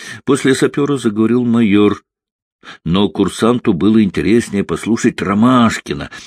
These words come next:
поэтому Юра несмело вставил: «Может быть, вы, то есть старший лейтенант, расскажете про фронтовые дела?»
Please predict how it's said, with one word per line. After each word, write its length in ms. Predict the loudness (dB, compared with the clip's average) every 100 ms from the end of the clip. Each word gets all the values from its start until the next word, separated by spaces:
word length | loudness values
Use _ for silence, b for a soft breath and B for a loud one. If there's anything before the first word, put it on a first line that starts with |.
| B
поэтому 400 | 0 0 4 4
Юра 440 | 4 4 4 4 4
несмело 560 | 2 0 0 2 2
вставил: 560 | 0 -6 -2 2 2 0 B B B -2
«Может 260 | -2 0
быть, 340 | 0 -2 -2 -18 -6
вы, 240 | -2 -2
то 140 | 0 -2
есть 140 | -2
старший 340 | -6 -4 -4
лейтенант, 500 | -4 -2 -2 -2 -4 B B B _ _
расскажете 840 | -8 -8 -8 -6 -6 -4 0 0 0
про 180 | -8
фронтовые 680 | -8 -8 -8 -4 -4 -2 -4
дела?» 460 | -4 -4 -4 -8